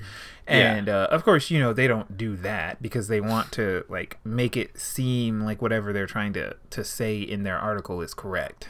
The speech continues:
Speaker 2: Um,
Speaker 1: Yeah.
Speaker 2: I do feel like, personally, I don't feel like PewDiePie is, like, a neo-Nazi or, like, a white nationalist. I mean, first of all, he's not even actually American,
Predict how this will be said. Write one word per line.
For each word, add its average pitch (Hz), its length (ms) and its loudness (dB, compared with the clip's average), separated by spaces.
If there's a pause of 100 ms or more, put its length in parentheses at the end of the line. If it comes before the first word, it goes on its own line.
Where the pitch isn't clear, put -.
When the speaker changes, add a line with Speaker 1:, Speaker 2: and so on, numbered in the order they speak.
(120)
Speaker 2:
Um, 92 540 -4
Speaker 1:
Yeah. 113 240 2 (520)
Speaker 2:
I 135 120 6
do 185 200 4
feel 139 300 6
like, 120 320 2 (640)
personally, 110 800 4
I 135 100 8
don't 165 240 6
feel 131 300 4
like 123 400 2 (160)
PewDiePie 107 720 0
is, 98 580 -6
like, 95 360 -6 (100)
a 117 80 0
neo-Nazi 85 720 -6
or, 104 60 -4
like, 101 240 0
a 101 40 -4
white 92 220 0
nationalist. 76 640 -8
I 165 60 2
mean, 160 140 6
first 175 240 6
of 143 60 2
all, 120 80 4
he's 120 140 0
not 123 220 0
even 104 480 -4
actually 90 500 -6
American, 85 540 -6